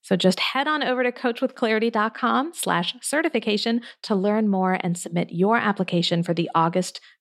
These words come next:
cohort today. All right, my friend, that's it for me this week.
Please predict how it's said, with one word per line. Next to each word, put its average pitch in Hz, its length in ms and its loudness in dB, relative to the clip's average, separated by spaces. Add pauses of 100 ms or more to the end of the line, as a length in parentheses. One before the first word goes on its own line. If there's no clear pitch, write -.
cohort 165 600 -2
today. 160 440 -8 (1160)
All 359 80 -2
right, 349 160 -2
my 302 120 2
friend, 285 420 0
that's 294 220 0
it 277 120 0
for 277 120 0
me 233 160 2
this 214 220 -4
week. 208 280 -2